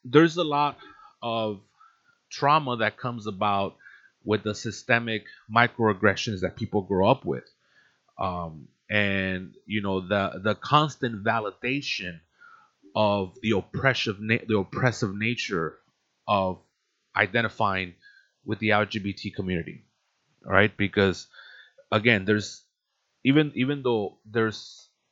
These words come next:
sometimes we do hear it verbally, sometimes there is, there is a, a, an expressive action that's tangible and you could see it and it hurts.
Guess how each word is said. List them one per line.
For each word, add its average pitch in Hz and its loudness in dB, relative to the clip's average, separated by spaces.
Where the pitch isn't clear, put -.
sometimes 127 -2
we 117 0
do 104 -2
hear 113 0
it 104 -4
verbally, 120 -2
sometimes 117 -6
there 110 2
is, 107 -2
there 107 -2
is 110 -6
a, 107 -8
a, 101 -8
an 101 -6
expressive 120 2
action 135 -2
that's 107 0
tangible 110 2
and 110 -2
you 95 -10
could 95 -8
see 107 -2
it 131 2
and 107 -2
it 92 -4
hurts. 110 4